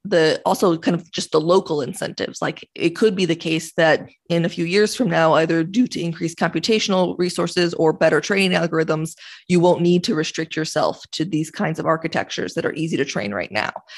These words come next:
And so even engineering isn't working towards, like, a stable goal, whereas hopefully in neuroscience, we're working towards some sort of stable goal of understanding the brain.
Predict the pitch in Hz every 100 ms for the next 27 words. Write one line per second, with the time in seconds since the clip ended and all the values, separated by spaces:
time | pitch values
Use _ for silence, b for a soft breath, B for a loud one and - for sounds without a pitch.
0 | B B 165 170 202 196 175 185 202 160
1 | 185 151 131 170 170 175 165 170 160 165
2 | 156 156 156 - - - 165 139 147 170
3 | 156 90 - 90 156 127 139 - - _
4 | _ _ - 226 214 180 165 151 170 170
5 | 170 147 147 - 160 170 165 156 151 143
6 | 165 165 165 143 - - 170 151 156 156
7 | 151 151 151 165 160 160 - 170 160 156
8 | 127 - - 170 - -